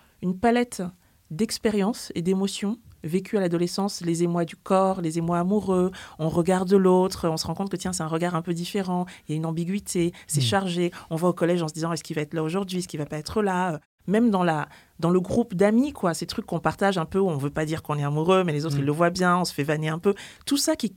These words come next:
Speaker 1: qui, qui, qui participe, je trouve, à la construction de,
Speaker 2: Hmm.
Speaker 1: des adultes qu'on devient après et à, et à la, l'apprentissage ou la construction
Speaker 2: Hmm.
Speaker 1: de l'amour, des relations amoureuses,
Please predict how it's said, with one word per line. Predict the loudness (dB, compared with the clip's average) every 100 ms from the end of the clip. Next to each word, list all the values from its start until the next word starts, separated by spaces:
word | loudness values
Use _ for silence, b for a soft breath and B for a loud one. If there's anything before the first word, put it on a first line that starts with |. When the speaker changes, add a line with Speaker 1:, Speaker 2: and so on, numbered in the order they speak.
| -8
Speaker 1:
qui, | -10 -10 -14
qui, | -8 -6 -4 -6 b b b
qui | -6
participe, | -4 -2 -2 -2 -2
je | -4
trouve, | 0
à | 2
la | 0
construction | -2 -4 -6 -4 -6 -8 _ -2
de, | 0
Speaker 2:
Hmm. | 0
Speaker 1:
des | 0
adultes | 0 0 -4 -6
qu'on | -6
devient | -4 -4
après | -4 -4 -4 -2
et | -4
à, | -4
et | -2
à | -2
la, | -2 -6 -6
l'apprentissage | -6 -2 -4 -4 -4 -2 -2
ou |
la | -2
construction | -4 -6 -4 -2 0
Speaker 2:
Hmm. | 0
Speaker 1:
de |
l'amour, | -2 0 0 0
des | -2
relations | -2 -4 -4
amoureuses, | -4 -2 -2